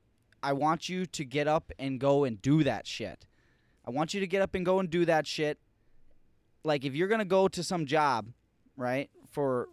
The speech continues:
fifteen to twenty-five, whatever you're making an hour, okay, for two hours and, or eight hours, and you're gonna lock in and do this shit,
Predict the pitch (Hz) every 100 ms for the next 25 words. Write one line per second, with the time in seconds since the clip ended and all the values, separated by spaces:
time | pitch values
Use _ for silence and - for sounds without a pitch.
0 | - 175 - - 175 165 170 - 143 -
1 | 151 160 175 160 147 151 190 220 214 208
2 | 190 175 170 170 156 147 143 120 101 -
3 | _ 123 123 131 135 139 _ _ _ _
4 | _ - 135 - 214 202 165 139 113 110
5 | 127 139 - _ - 147 143 - _ -
6 | 185 185 165 131 127 147 185 202 190 156
7 | 131 151 170 170 175 151 131 120 120 143
8 | 175 175 156 151 - 165 147 107